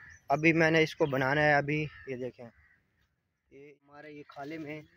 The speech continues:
इसको अभी मैं साफ़ कर रहा हूँ ताकि हमारा पानी आसानी से गुजर सके। चेक करें, ये देखें, इसको सारे को अभी मैं साफ़ करूँगा। साफ़ करने के बाद वो सामने देखें,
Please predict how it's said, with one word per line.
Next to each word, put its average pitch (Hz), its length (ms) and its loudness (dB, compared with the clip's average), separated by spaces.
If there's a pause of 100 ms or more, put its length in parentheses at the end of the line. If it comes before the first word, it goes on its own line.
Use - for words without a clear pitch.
(560)
इसको 147 220 -10
अभी 156 140 -2
मैं 156 120 -4
साफ़ 151 380 2
कर 143 140 -2
रहा 139 80 -2
हूँ 139 100 -6
ताकि 143 280 -2
हमारा 143 300 -2 (100)
पानी 151 240 -2
आसानी 147 320 -4
से 147 120 -8
गुजर 135 220 -4
सके। 117 320 -14
चेक - 560 -10
करें, 117 260 -8 (720)
ये 135 80 -6
देखें, 127 300 -6 (1120)
इसको 151 200 -10
सारे 156 380 0
को 160 80 0
अभी 165 160 0
मैं 156 140 -2
साफ़ 156 360 2
करूँगा। 165 380 0
साफ़ 151 380 0
करने 156 220 0
के 156 120 -4
बाद 147 200 0
वो 196 180 2
सामने 160 400 0
देखें, 143 300 0